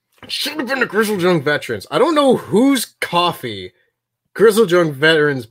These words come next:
pissed in at some point, 'cause they come so close to winning all the things. They've been the finalists in two separate Dusty Rhodes Classics, and then they haven't won these tag team titles.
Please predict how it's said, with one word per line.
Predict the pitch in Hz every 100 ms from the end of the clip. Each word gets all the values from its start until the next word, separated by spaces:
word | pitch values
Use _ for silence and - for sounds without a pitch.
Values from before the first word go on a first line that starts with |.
| -
pissed | - 151 - 107
in | 87 76 80 _ _ _ -
at | 120
some | - 127 117 104
point, | 113 101 76 - _ _
'cause | - 208 175
they | 196
come | - 277 330
so | 254 - - 240 294
close | - - 180 247 220 -
to |
winning | 131 156 170 160 - -
all | 190 208
the | 196
things. | 180 233 233 135 92 - - _ _ _ 175
They've | 190 165
been | - 196 180
the |
finalists | 160 175 185 202 202 233 - 156
in | 135 -
two | - 214 240 254 - _ _ -
separate | - 196 196 196 151 147
Dusty | 151 156 - 147
Rhodes | 147 127 113
Classics, | 113 98 87 104 113 - _ _ _ _ -
and | 170
then | 180
they | 175
haven't | 135 208 277 285
won | 185 190 185
these | 175 165
tag | - 151 202 196
team | 135 107
titles. | 104 82 76 101 -